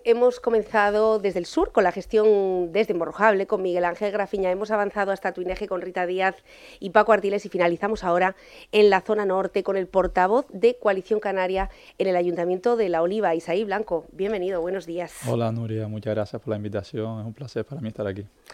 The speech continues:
Speaker 1: Bueno, hacía ya un, algún tiempito que no nos veíamos. Eh, ha pasado el verano. ¿Cómo ha ido el verano en la zona norte?
Speaker 2: Pues bueno, eh, creo que a nivel turístico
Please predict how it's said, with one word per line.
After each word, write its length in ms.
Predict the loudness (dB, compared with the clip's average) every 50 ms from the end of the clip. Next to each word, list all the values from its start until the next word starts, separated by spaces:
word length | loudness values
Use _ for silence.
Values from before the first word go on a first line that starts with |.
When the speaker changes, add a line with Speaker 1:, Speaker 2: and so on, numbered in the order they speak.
| -20 -20 -20 -18 -18 -16 0
Speaker 1:
Bueno, 220 | 6 8 8 8
hacía 200 | 8 6 6 6
ya 160 | 8 8 8 8
un, 100 | 6 4 4
algún 280 | 4 4 4 4 2
tiempito 360 | 2 2 2 2 4 4 4 4
que 60 | 4 4
no 80 | 4
nos 180 | 2 2 2 4
veíamos. 720 | 4 4 6 4 4 4 4 2 2 0 0 -2 -4 -4 0
Eh, 260 | 2 2 4 2 2 0
ha 100 | 0 -2
pasado 400 | -2 -2 0 0 2 2 2 2
el 180 | 0 0 0
verano. 440 | 0 0 2 2 2 4 6 4 4
¿Cómo 180 | 4 4 4 4
ha 60 | 4
ido 100 | 2 2
el 60 | 2
verano 380 | 2 2 2 2 2 0 0 -2
en 100 | -2 -4
la 60 | -2
zona 180 | -2 0 0 0
norte? 460 | 0 -2 -4 -2 0 0 0 -2 -4 -8 _ _ _ _ _ _ _ -20 -20 _ _ _ -16
Speaker 2:
Pues 280 | -8 -4 -2 0 0 0
bueno, 260 | 0 -2 -2 -4 -6 -10 -10 -6
eh, 880 | -4 -2 -2 0 0 -2 -2 -2 -4 -4 -6 -6 -6 -6 -8 -8 -10 -10 -14 -18 -20 _ _ _
creo 380 | -2 0 2 4 4 2 0 0
que 340 | 0 2 2 2 2 2
a 80 | 2 0
nivel 600 | 0 -2 -2 0 0 2 2 0 0 -2 -4 -8 -10 _
turístico 1000 | -4 -2 0 0 -2 -2 -4 -6 -6 -4 -2 0 0 0 0 0 -2 -2 -4 -6